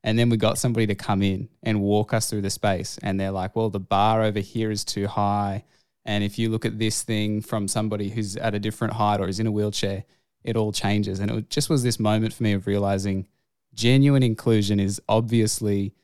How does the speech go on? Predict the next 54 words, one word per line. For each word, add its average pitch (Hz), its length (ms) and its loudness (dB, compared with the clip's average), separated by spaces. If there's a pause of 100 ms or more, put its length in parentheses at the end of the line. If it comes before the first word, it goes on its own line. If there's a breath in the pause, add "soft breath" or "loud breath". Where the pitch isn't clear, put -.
(300)
um, 98 320 2
not 117 240 2
just - 180 -2
accommodating. 98 680 -2 (220)
It's 113 200 -4
going 101 300 2
that - 140 -2
next 101 220 -4
step 101 240 -4
of 95 100 -4
how 104 180 0
do 101 60 0
we 104 100 0
actually 95 480 -4 (320)
help 117 300 -4
you 110 80 0
to 98 80 0
integrate, 104 580 -4
to - 80 -6
be 104 100 -2
someone 104 280 -4
who, 95 260 -4 (100)
who 107 80 -2
serves 147 380 2
here, 92 260 -4
to - 120 -10
be 101 60 -4
someone 101 240 -2
who 104 60 -4
has 98 140 -2
a 95 40 -2
voice 107 380 0
here. 107 260 -4 (580)
Um, 107 280 2
do - 100 0
you 160 40 8
have 190 120 4
any 175 200 6
thoughts 139 340 0
of 117 140 0
where 113 200 4
you've 110 380 0 (400)
seen 151 340 4
that 127 200 4
done 107 260 4
well, 95 460 4
where 117 120 4
you've 113 140 2
seen 135 200 4
it 139 100 0
go 110 180 4
beyond 101 580 0 (220)
accessibility 101 1000 0
into 104 340 -2